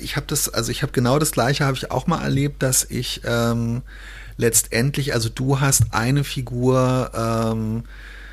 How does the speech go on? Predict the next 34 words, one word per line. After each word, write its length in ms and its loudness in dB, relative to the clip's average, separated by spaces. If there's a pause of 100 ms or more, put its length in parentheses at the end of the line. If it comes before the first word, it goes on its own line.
(160)
du 100 4
hast 180 6
ja 60 10
diese 200 0
dritte, 580 4
äh, 380 2
also 300 0 (200)
du 100 0
hast 120 0
eine 220 2
Figur 240 2
aus 120 2
dieser 160 2
Dreierkonstellation 1200 2
nicht, 440 0
ähm, 440 0
auf, 720 2
du 100 0
hast 160 2
sie 80 4
nicht 220 0
weggeschmissen 720 4
sozusagen, 640 4
du 80 4
hast 200 0
sie 100 0
nicht 220 -4
raus, 280 2
du 180 -4
schreibst 360 0
sie 80 2
jetzt 200 2
nicht 220 -4
raus, 380 2